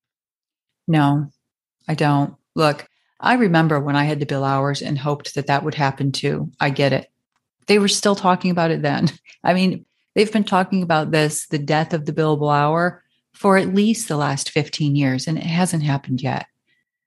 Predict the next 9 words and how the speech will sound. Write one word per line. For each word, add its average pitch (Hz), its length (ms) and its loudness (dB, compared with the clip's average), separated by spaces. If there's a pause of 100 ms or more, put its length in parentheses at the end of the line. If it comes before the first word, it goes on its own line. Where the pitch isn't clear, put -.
(340)
Yes, 185 640 2
some 175 380 2
firms 170 500 0
have 160 180 0
alternative 156 600 -2
fee 156 260 -4
arrangements 147 580 -4
with - 160 -10
clients. - 720 -2